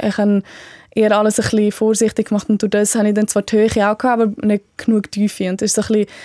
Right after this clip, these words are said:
so ein bisschen das gewesen, was er hat wollte, dass ich jetzt das umschalte und dass ich wieder das Selbstbewusstsein habe und wieder die Selbstsicherheit, wie ich, wie ich sie in den Wettkämpfen davor gehabt habe. Ähm, und darum hat er so ein bisschen, <laughs> ja, die Metapher gebraucht.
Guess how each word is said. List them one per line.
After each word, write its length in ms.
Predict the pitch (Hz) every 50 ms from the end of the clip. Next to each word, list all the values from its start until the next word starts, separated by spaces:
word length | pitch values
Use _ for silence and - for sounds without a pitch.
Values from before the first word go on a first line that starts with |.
| - - - -
so 140 | - - 214
ein 20 |
bisschen 140 | 202 214 208
das 260 | 202 202 202 214 -
gewesen, 160 | - - 220 202
was 160 | 208 208 202
er 60 | 196
hat 160 | 190 190 -
wollte, 440 | 190 190 196 208 202 190 - - - 208
dass 180 | - 208 - -
ich 260 | 202 196 185 - -
jetzt 240 | - 202 - - -
das 140 | 214 208 -
umschalte 560 | 202 208 220 - - 208 196 208 202 - 208
und 140 | 196 196 -
dass 100 | 190 202
ich 60 | 190
wieder 140 | 180 196 190
das 180 | 196 196 -
Selbstbewusstsein 800 | - 190 202 214 - - 214 208 196 214 - - - 214 190 190
habe 200 | 196 196 202 196
und 240 | 190 185 185 - -
wieder 160 | 185 185 190
die 180 | 185 202 185
Selbstsicherheit, 840 | 180 - 190 196 196 - - 208 196 - 208 196 190 190 190 190 -
wie 260 | 190 196 190 190 -
ich, 80 | - 196
wie 80 | 196
ich 100 | 190 185
sie 60 | -
in 60 | 190 180
den 100 | 180 180
Wettkämpfen 380 | 185 190 - - 208 196 -
davor 300 | - 185 - 190 185 208
gehabt 220 | - - 220 208 208
habe. 160 | 202 214 240 - - - - - - - - - -
Ähm, 340 | - 202 190 185 185 180 185
und 200 | 190 190 - 196
darum 200 | 185 190 185 185
hat 140 | 180 -
er 60 | 196 185
so 240 | 180 - - -
ein 80 | 196 -
bisschen, 520 | 208 202 185 185 208 220 220 226 233 202 -
<laughs> 0 |
ja, 220 | 196 185 180 180 180
die 200 | - - - 190
Metapher 460 | 185 185 - - - 175 - - 190
gebraucht. 420 | 190 190 - 185 185 180 - -